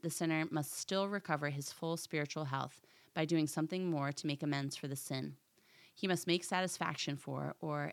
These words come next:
expiate his sins. This satisfaction is also called penance. The penance the confessor imposes must take into account the penitent's personal situation and must seek his spiritual good.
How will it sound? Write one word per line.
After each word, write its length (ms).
expiate 500
his 160
sins. 480
This 180
satisfaction 840
is 140
also 260
called 340
penance. 520
The 80
penance 420
the 100
confessor 460
imposes 580
must 200
take 180
into 220
account 420
the 60
penitent's 580
personal 400
situation 720
and 140
must 220
seek 260
his 140
spiritual 440
good. 280